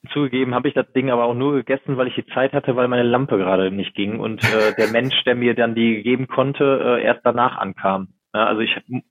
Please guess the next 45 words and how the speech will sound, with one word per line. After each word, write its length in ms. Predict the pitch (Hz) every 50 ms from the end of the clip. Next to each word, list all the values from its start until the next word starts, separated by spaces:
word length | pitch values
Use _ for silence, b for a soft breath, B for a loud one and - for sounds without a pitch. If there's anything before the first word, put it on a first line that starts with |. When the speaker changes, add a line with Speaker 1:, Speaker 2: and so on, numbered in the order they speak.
| _ -
Speaker 1:
hatte 300 | - 135 - 143 123 -
Zeit, 320 | - - 127 127 135 - - -
weil 120 | 120 123
ich 100 | 120 -
da 140 | - 117 107
sitzen 280 | 127 127 - - 131
musste 380 | 123 127 131 - _ - 135 123
und 300 | - 117 123 120 - - _ - -
kein 120 | 113 113
Licht 220 | 117 123 123 - -
hatte. 320 | 104 - - 120 120 - B B B B B B B B B B
Speaker 2:
Hm. 460 | 117 107 101 95 92 - - - _ -
Speaker 1:
Und, 340 | 110 110 107 107 107 104 -
äh, 200 | - 107 104 98
dann 140 | 104 101 104
habe 100 | 98 95
ich 60 | 95
halt 120 | 95 -
Pizza 260 | - 104 - - 98
gegessen. 380 | 90 87 92 90 - - 90 87
Das 100 | - 85 -
hat 100 | 113 113
aber 160 | 117 113 101
auch 220 | 98 123 - - -
insgesamt 380 | - 117 117 - 117 113 113 117
nur 100 | 117 -
fünfzehn 360 | - 131 - - - - 113
Minuten 300 | 117 113 120 135 143 -
gedauert. 460 | 110 98 - 98 101 107 127 - - _ _ _ _ _ _ _ _ _ _ _ _ _ _ _ -
Ähm, 440 | 113 110 107 107 107 107 107 110 -
und 100 | - 120
ansonsten 400 | 113 107 110 113 117 - - 117
war 140 | 117 120 123
das 80 | 120 -
immer 140 | 139 139 127
nur 120 | 120 117
Mikrostops. 680 | 123 147 147 - - 107 - - - 101 - _ - _ _ _ -
Ne? 120 | 110 110
Die 80 | 107 107
restlichen 480 | 101 123 - - - 123 120 123 117
Stops 300 | - - 127 120 - -
waren 120 | - 117 110
immer 160 | 117 123 120
nur 120 | 123 117
so 140 | 110 113 110